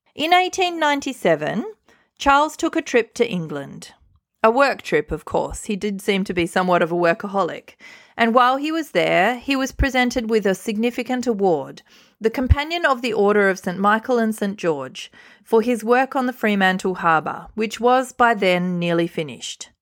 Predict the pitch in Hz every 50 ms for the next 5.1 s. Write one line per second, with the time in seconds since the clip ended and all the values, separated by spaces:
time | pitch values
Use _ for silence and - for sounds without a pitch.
0 | _ _ _ _ _ _ _ _ - 302 302 311 302 294 285 254 277 311 349 339
1 | - 339 330 320 294 - - - - 220 220 208 - - 226 214 202 208 190 -
2 | 196 180 175 160 156 151 156 160 - - 202 190 - - 202 202 220 240 233 -
3 | - - 277 277 269 277 269 247 - 190 180 170 170 175 175 175 - 175 170 185
4 | 175 - - 180 180 180 180 180 170 170 175 170 160 151 143 135 117 - 156 170
5 | -